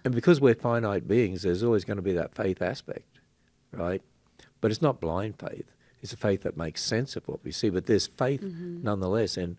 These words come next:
Speaker 1: without faith, it, you know, you can't please God. That's,
Speaker 2: Mm.
Speaker 1: that's what God tells us. And we've gotta stand back and say, "Lord,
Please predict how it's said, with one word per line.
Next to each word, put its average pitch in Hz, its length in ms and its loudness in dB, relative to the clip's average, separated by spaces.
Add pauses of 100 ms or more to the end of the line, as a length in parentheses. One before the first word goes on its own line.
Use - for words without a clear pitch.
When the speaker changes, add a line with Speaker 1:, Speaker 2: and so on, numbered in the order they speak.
(100)
Speaker 1:
without 123 280 2
faith, 107 300 0
it, 85 120 -4 (520)
you 95 160 -2
know, 90 120 0
you 95 180 -2
can't 107 280 -2
please 95 240 -4
God. - 440 -4
That's, - 380 -6 (160)
Speaker 2:
Mm. 180 220 -12
Speaker 1:
that's 90 160 -6
what 87 140 0
God 95 280 -2
tells 101 380 -4
us. - 400 -10 (500)
And 101 520 0 (280)
we've 113 200 2
gotta 101 160 2
stand 101 360 -4
back 90 220 -4
and 87 100 -10
say, 85 260 -8
"Lord, 123 360 0